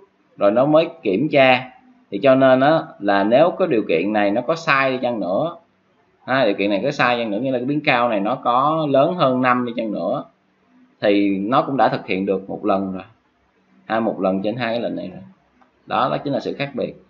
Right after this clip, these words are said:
Rồi còn ở chỗ này á, thì, à, các bạn, à, thấy là nó viết tắt ha, trước có nghĩa là gì? Thay vì á, à, nó tăng cái biến, à, điều khiển vòng lặp lên, thì thay vì nó ghi ở đây là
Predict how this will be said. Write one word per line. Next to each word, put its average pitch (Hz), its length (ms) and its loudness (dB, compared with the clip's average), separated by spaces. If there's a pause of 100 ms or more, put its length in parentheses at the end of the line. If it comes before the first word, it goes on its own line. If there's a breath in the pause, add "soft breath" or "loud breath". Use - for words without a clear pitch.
(380 soft breath)
Rồi 107 220 8
còn 107 240 6
ở 127 140 0
chỗ 110 140 4
này 113 240 2
á, 135 140 2
thì, 104 160 -2
à, 98 320 0
các - 100 -2
bạn, 90 300 -2
à, 104 320 -2 (560)
thấy 143 160 2
là 143 120 4
nó 117 160 2
viết 165 180 -4
tắt 165 220 4
ha, 135 260 -4
trước 175 140 0 (180)
có 151 80 -4
nghĩa 139 140 2
là 123 120 4
gì? 98 340 -2
Thay 131 220 0
vì 107 300 0
á, 127 140 -2 (1200)
à, 95 800 0 (840)
nó 151 160 2
tăng 143 300 0
cái 156 80 -2
biến, 180 360 -2
à, 135 340 0 (220)
điều 107 160 -2
khiển 110 160 -2
vòng 139 120 0
lặp 107 160 0
lên, 117 240 4 (380)
thì - 100 -8
thay 131 180 2
vì 117 140 0
nó 120 100 -2
ghi 127 240 2
ở 127 80 4
đây 127 140 4
là 98 280 -2